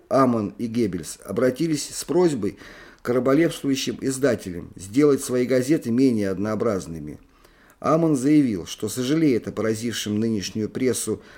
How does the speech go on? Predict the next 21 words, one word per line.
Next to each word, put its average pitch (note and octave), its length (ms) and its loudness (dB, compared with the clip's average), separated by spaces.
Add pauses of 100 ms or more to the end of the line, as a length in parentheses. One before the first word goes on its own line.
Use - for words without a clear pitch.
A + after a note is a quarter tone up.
(120)
однообразии, G#2+ 800 -2
которое A2 540 2 (180)
не A#2+ 160 2
является B2+ 520 4
итогом A2+ 380 0
государственных A2+ 720 -4
мер A#2 320 0 (380)
и A#2 100 -2
не A#2+ 100 2
отвечает B2+ 540 2
воле B2 240 4
правительства. G#2+ 800 -2 (260)
Один C#3 420 0
опрометчивый D3 720 2
издатель, D3 560 2 (580)
М. C3 240 4
Вельке, A2 500 2 (240)
из A#2 200 -2
еженедельника A#2 1160 0
«Грюне B2 400 2
Пост», - 480 -2